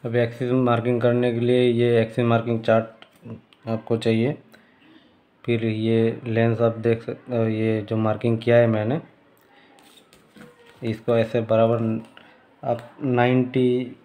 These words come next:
angle में आपको ready मिल जाएगा market में। minus जो power रहता है, ninety angle में आपको ready मिल जाता है।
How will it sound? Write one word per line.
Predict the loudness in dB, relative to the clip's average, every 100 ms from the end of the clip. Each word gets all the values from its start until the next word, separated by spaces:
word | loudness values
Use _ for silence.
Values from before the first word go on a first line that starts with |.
| _ -12
angle | -6 -4 0
में | 0 2
आपको | 0 -2 0
ready | 2 2
मिल | 2 2 2
जाएगा | 2 2 0 -4 -12 _ _ -20 _ _ _ _ -6
market | -6 -2 -4 -4
में। | -6 -10 -16 _ _ _ _ _ _ _ _ _ _ _ _ _ _
minus | -6 -2 0 -2 -4 -10
जो | -6 -2
power | 0 0
रहता | 0 -2 -2
है, | -6
ninety | -2 -2 0 0
angle | 0 0
में | 0
आपको | -2 -2 -4
ready | -2 -4
मिल | -4 -4
जाता | -6 -6
है। | -10